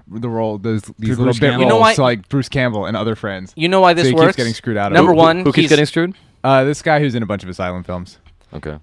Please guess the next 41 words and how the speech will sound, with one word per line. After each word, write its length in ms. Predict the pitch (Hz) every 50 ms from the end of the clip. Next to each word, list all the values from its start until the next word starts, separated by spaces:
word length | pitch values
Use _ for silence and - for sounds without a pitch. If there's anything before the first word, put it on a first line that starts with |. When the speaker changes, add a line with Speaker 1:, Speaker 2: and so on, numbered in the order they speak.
| - -
Speaker 3:
You 120 | 151 156 175
know 120 | 202 214
why 120 | 214 202 196
that 140 | 190 185
works? 260 | - 165 156 175 - -
Because 440 | - 139 - - 143 135 123 127 143 -
I 140 | - 120 131
have 140 | 131 123 -
totally 360 | - - 151 147 139 143 139
met 220 | 135 127 120 117 -
that 180 | 117 113 -
guy 320 | - 117 101 - - - _ _ _ _ _ _ _ _ _ _ _
that 160 | - - 123
Speaker 1:
Yeah. 80 | 123 120
Speaker 3:
Bruce 120 | 98 95 -
Campbell 300 | - 135 127 120 123 120
is 80 | 117
playing. 300 | - - 135 117 101 - - - - - -
Speaker 1:
Yeah. 120 | 110 160
Speaker 3:
And 80 | 156 -
so 160 | - 214 190
he 140 | 160 202 190
doesn't 260 | 170 202 196 208 185
have 220 | 160 202 202 202
to 100 | - 185
tell 280 | - - 175 196 208 220
you 120 | 196 175
what 160 | 151 151 147
his 140 | 143 151 135
motivations 800 | 139 147 143 143 139 131 117 139 190 247 - - 156 131 113 113
are. 260 | 107 98 87 64 67 -
Speaker 1:
Yeah. 300 | 107 110 101 95 90 87 -
Speaker 3:
He's 180 | 139 135 -
like, 220 | 156 143 139 - -
Look, 300 | 143 170 160 127 - - - -
I 100 | 131 131
got 180 | 135 127 107
one 200 | 110 120 127 139
job 280 | 143 139 131 131 131 113
to 100 | - 127
do 320 | 117 123 120 120 127 135